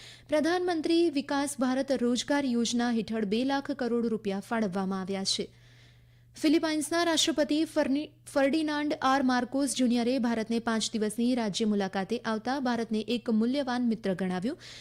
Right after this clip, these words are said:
રાષ્ટ્રપતિએ આજે તેમના પ્રસ્થાન નિવેદનમાં ભાર મૂક્યો કે સહિયારા લોકશાહી મૂલ્ય, દરિયાઈ હિતો અને પ્રાદેશિક શાંતિ ભારત સાથે ઊંડા, વ્યાપક અને વધુ અર્થપૂર્ણ દ્વિપક્ષીય સહયોગનો પાયો બનાવે છે.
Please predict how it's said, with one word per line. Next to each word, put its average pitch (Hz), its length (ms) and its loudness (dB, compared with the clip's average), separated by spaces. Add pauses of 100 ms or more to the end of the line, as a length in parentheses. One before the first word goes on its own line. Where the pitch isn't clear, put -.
(160)
રાષ્ટ્રપતિએ 320 760 2
આજે 294 260 2
તેમના 277 300 0
પ્રસ્થાન 262 400 0
નિવેદનમાં 233 600 0
ભાર 220 220 -2
મૂક્યો 208 360 0
કે 269 120 -2
સહિયારા 254 540 0
લોકશાહી 220 560 0
મૂલ્ય, 196 340 -2 (400)
દરિયાઈ 285 460 2
હિતો 277 300 0
અને 302 180 2
પ્રાદેશિક 269 540 0
શાંતિ 262 440 0
ભારત 240 280 -2
સાથે 233 480 -4
ઊંડા, 247 340 0
વ્યાપક 226 480 -4
અને 226 160 0
વધુ 220 260 -2
અર્થપૂર્ણ 247 680 -2
દ્વિપક્ષીય 208 640 -4
સહયોગનો 226 500 -2
પાયો 185 300 -2
બનાવે 180 400 -4
છે. - 260 -6